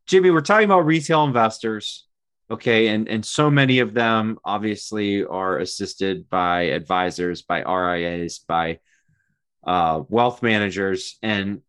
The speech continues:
you know, you interviewed, uh, let me bring up this next link. So this link is a,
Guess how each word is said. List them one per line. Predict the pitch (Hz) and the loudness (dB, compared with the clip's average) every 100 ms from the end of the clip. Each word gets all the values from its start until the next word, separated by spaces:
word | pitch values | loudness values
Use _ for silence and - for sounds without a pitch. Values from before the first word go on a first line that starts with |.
| _ | _
you | 101 107 | -6 -2
know, | 110 107 101 - | 0 0 -2 -4
you | 127 165 170 | 0 2 4
interviewed, | 143 143 - 104 98 92 101 - _ _ _ - _ _ _ _ _ - | 4 2 0 -2 -2 -2 -4 -10 _ _ _ -20 _ _ _ _ _ -6
uh, | 98 | -4
let | 110 | -2
me | |
bring | 113 113 110 | 0 0 0
up | 104 | 0
this | 101 - | -4 -4
next | 101 95 - | -4 -4 -6
link. | 95 90 - | -8 -6 -4
So | 101 | -2
this | 95 104 - | 0 0 -2
link | 110 107 98 | 0 0 0
is | 98 92 | -2 0
a, | 98 92 90 87 85 82 80 | -2 0 0 -2 -4 -4 -6